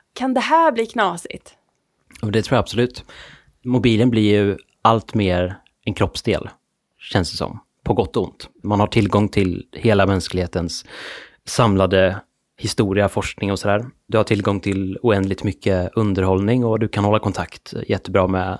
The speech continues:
Speaker 2: med dina kompisar och sådär. Men sen finns det väl säkert, eh, nackdelar utan att jag, jag är en, eh, jag är ju inte, liksom, eh, psykolog eller på något sätt så. Men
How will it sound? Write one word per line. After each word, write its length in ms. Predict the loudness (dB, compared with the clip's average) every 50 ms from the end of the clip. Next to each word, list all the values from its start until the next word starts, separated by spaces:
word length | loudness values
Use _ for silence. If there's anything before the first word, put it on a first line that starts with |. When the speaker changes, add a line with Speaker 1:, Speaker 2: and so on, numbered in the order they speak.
| -12 -12
Speaker 2:
med 140 | _ -6 -4
dina 140 | -4 -4 0
kompisar 400 | 0 0 -2 -2 -2 -2 -2 -2
och 80 | 0
sådär. 180 | 0 0 -2 -2 -2 _ _ -20 -20 -20 -20 -20 -8 _
Men 80 | 0
sen 180 | 2 2 2 4
finns 200 | 2 2 2 2
det 60 | 0
väl 60 | 0
säkert, 680 | 2 2 2 2 2 0 -2 -2 -2 _ _ _ 0
eh, 320 | 2 4 4 4 4 2 0
nackdelar 760 | -2 -2 0 0 0 0 -2 -4 -2 0 0 2 2 2 2
utan 260 | 2 0 0 0 -2
att 120 | -2 0 2
jag, 260 | 2 2 2 0 -2 -6 -14 -20 -20 -20 -20 _ _
jag 240 | _ 0 0 2 2
är 140 | 2 0 0
en, 340 | 0 -2 -2 -2 -2 -2 -2
eh, 340 | -2 -2 -2 -4 -6 -6 -4
jag 140 | 0 2 2
är 40 | 4
ju 60 | 2
inte, 200 | 2 0 -2 -6
liksom, 380 | -6 -6 -4 -4 -2 -2 -2 -2
eh, 360 | -4 -4 -6 -6 -8 -8 -8
psykolog 500 | -8 -6 -2 0 2 2 2 2 2 2
eller 500 | 0 0 2 0 0 -2 -2 -2 -4 -6
på 180 | -6 -6 -4
något 200 | -2 -2 -4 -4
sätt 260 | -4 -4 -4 -4 -4 -4
så. 280 | 0 2 2 2 0 -4 -8 -8
Men 400 | -6 -2 -2 0 -2 -2 -4